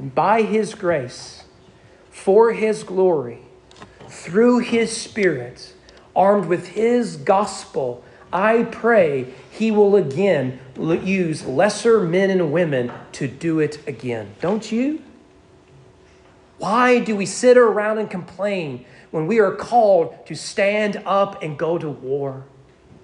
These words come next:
There are giants in the land.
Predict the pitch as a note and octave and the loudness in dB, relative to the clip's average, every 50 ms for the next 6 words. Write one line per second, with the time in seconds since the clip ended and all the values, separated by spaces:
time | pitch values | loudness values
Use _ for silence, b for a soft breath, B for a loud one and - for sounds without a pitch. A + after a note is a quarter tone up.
0 | _ _ _ _ _ _ _ _ _ _ _ - F#3 F#3 F3+ E3+ D#3 - - F#3 | _ _ _ _ _ _ _ _ _ _ _ 4 4 4 4 4 0 0 -2 0
1 | E3+ G3 G3+ G3 F#3+ F#3+ F#3+ - - - - G3 D#3+ D#3+ E3 D#3+ D#3 D3 D3 C#3+ | 0 0 0 0 -2 -4 -6 -8 -12 -12 -6 -4 -2 -2 0 -2 -2 -2 -4 -4
2 | C3+ C#3+ D3 C#3+ C3+ B2 B2 A#2+ B2 | -4 -4 -4 -4 -4 -6 -8 -10 -12